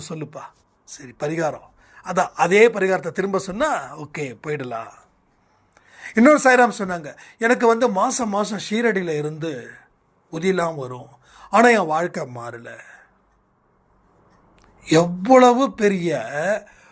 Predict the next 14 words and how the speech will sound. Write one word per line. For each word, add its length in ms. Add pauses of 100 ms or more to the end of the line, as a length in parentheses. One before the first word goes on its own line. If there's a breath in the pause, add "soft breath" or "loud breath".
(140 soft breath)
ஒரு 300
மூட 520
நம்பிக்கையோட 800
பிறப்பிடமா 1000 (140)
நாம 360
இருக்கிறோம் 920 (100)
நினைச்சு 340
பாருங்க. 380 (540 soft breath)
ஷீரடியில 440
இருந்து 460
மாசம் 380
மாசம் 440
உதி 40
வந்துடுச்சுன்னா 920